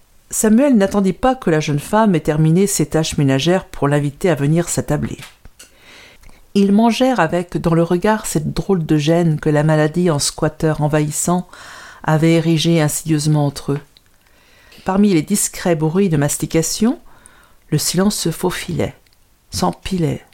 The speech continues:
en strates si épaisses que même le staccato de l'averse cinglant furieusement la fenêtre de la cuisine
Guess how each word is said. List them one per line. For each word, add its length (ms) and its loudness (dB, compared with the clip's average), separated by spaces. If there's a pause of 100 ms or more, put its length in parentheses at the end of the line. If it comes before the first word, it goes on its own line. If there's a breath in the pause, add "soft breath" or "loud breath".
(140)
en 120 2
strates 600 -8
si 320 -2
épaisses 720 -4 (720 loud breath)
que 80 -4
même 260 4
le 80 2
staccato 640 -2
de 120 0
l'averse 440 0
cinglant 520 0
furieusement 580 0
la 140 0
fenêtre 300 0
de 80 -2
la 120 0
cuisine 520 0